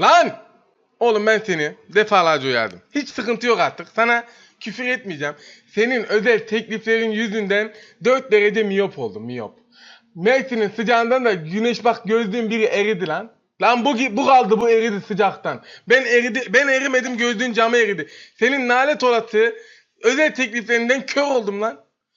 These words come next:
Bıktım artık, gönderme şunu, bir de gönderdiğine bakın Allah'ın izniyle. Dördüncü arenadan kaçırdım bir teklif diyor, çarpı sekiz diyor. Dördüncü arena diyor ya, kafayı yiyeceğim ya. Lan cehennem ejderim, üçe basıp savaş atacağım bugün. Sen hala bana dördüncü arena diyorsun.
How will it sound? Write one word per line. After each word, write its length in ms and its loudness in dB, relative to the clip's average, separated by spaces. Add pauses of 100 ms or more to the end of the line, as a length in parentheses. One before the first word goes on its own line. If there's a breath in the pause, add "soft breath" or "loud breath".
(140)
Bıktım 400 0
artık, 300 -2
gönderme 380 0
şunu, 180 -6
bir 60 -4
de 80 -2
gönderdiğine 460 0
bakın 200 -4
Allah'ın 400 2
izniyle. 160 -12 (560 loud breath)
Dördüncü 420 2
arenadan 580 2
kaçırdım 480 -2
bir 80 -10
teklif 380 -6
diyor, 140 -2
çarpı 340 0
sekiz 360 -4
diyor. 140 -8 (360 loud breath)
Dördüncü 420 0
arena 440 2
diyor 160 2
ya, 240 0
kafayı 360 0
yiyeceğim 360 -6
ya. 160 -6 (300 loud breath)
Lan 240 2
cehennem 440 2
ejderim, 380 0
üçe 220 0
basıp 260 -2
savaş 360 0
atacağım 340 -4
bugün. 180 -6
Sen 200 -2
hala 300 2
bana 200 0
dördüncü 380 -2
arena 340 0
diyorsun. 300 -10